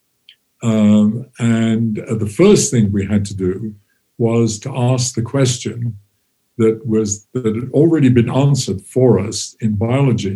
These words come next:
Because in biology, by, when I started thinking about it,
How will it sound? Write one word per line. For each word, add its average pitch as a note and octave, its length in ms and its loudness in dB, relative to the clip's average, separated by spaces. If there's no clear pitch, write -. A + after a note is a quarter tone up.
Because A2+ 240 -4
in G#2+ 100 -2
biology, C3+ 580 0
by, A2+ 380 -6
when A#2+ 140 0
I D#3+ 80 0
started C3+ 560 -2
thinking C3 440 -4
about F#2 380 -4
it, G2+ 220 -4